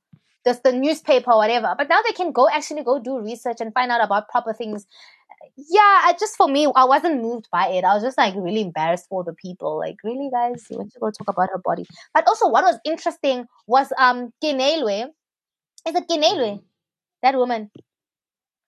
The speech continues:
Speaker 1: The, the, the man on the
Speaker 2: Um,
Speaker 1: cover of the, of the, the article, the main cover.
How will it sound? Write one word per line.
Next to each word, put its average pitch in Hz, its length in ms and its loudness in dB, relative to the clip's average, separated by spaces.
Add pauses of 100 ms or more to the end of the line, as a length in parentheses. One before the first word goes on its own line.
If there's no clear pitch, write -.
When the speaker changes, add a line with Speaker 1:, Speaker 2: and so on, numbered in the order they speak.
(280)
Speaker 1:
The, 294 140 2
the, 294 200 0
the 294 80 0
man 277 200 0
on 320 120 -2
the 285 60 0
Speaker 2:
Um, 269 60 -8
Speaker 1:
cover 277 260 0
of 254 280 0
the, 226 480 0 (1080)
of 254 180 0
the, 233 280 4
the 233 120 0
article, 262 380 -2
the 220 80 0
main 247 300 -4
cover. 214 400 -4